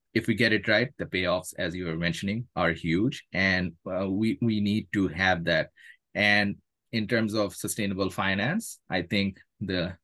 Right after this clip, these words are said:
the last thing I would say here is sustainable finance policies need to be in sync with climate policies. I think we sort of think about them in silos, where we talk about,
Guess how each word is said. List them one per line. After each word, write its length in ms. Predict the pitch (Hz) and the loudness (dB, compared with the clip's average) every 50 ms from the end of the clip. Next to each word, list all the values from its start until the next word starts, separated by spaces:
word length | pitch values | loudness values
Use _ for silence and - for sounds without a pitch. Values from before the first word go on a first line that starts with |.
| _ _ - | _ _ -12
the 260 | 95 - 98 82 - - | -8 -4 -4 -6 -2 -2
last 240 | 95 87 90 87 - | 0 2 2 0 0
thing 160 | 104 82 80 | 0 0 0
I 40 | 78 | 0
would 160 | 85 85 85 | -2 -2 -2
say 200 | - 101 92 82 | 2 2 2 2
here 220 | 90 92 87 87 | 2 2 2 2
is 340 | - - 78 82 80 85 85 _ - - - - - | 2 2 2 0 0 0 -4 _ -20 -20 -20 -18 -8
sustainable 520 | - 123 120 - 139 135 139 143 139 127 127 | -4 -4 -2 2 4 4 6 6 6 4 4
finance 380 | 131 117 110 110 110 107 - | 4 2 4 4 2 0 0
policies 540 | - 92 92 101 107 110 - 143 151 143 - | -2 -2 0 0 0 0 0 -2 -2 -2 -2
need 200 | 101 101 98 - | -6 -6 -4 -6
to 60 | 98 | -8
be 180 | 85 - 92 82 - - - | -4 -4 -4 -4 -4 -4 -2
in 180 | 104 95 90 | -2 -2 -2
sync 340 | - - - 98 92 131 143 - - | -2 0 0 0 2 2 -2 -2 -4
with 200 | 87 87 - - | -4 -4 -2 -2
climate 320 | 92 73 76 78 80 - | -2 -2 -2 -4 -4 -2
policies. 440 | - - 69 65 - - - - - _ - - - - - | -2 -2 -2 -2 -4 -6 -8 -10 -12 _ -18 -18 -16 -12 -4
I 160 | - 98 98 | 0 0 0
think 300 | - - 113 110 110 110 - - | 0 2 0 0 0 -2 -4 -4
we 320 | 98 104 101 98 90 - - | -2 0 0 0 -2 -4 -8
sort 220 | - - 95 92 | -4 -2 0 0
of 120 | 95 87 - | -2 -2 -2
think 200 | 110 101 98 104 | -4 -2 -2 -4
about 420 | 92 85 - 98 101 92 90 82 | -6 -4 0 0 0 2 0 0
them 200 | 95 92 87 78 | -2 -2 -2 -2
in 160 | - 92 92 87 | -4 -4 -4 -4
silos, 680 | - - 90 87 85 85 101 117 135 196 - - _ - | -2 0 0 2 2 2 2 2 0 -2 -2 -8 _ -4
where 200 | 95 87 92 85 | -2 -2 -2 -2
we 120 | 90 87 | -2 -2
talk 220 | - 98 87 - - | -2 -2 -2 0 -2
about, 260 | 95 98 87 82 | -2 -2 -2 -4